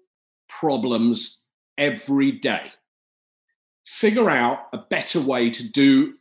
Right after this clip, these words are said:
what you did yesterday for tomorrow. And that's the mandate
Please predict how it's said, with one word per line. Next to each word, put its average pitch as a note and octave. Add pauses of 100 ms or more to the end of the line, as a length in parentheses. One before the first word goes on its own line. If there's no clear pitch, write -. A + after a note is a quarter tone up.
(160)
what C3+
you A#2+
did C3
yesterday A#2 (600)
for D3
tomorrow. G2 (720)
And D3 (140)
that's F#3+
the F3+
mandate C#3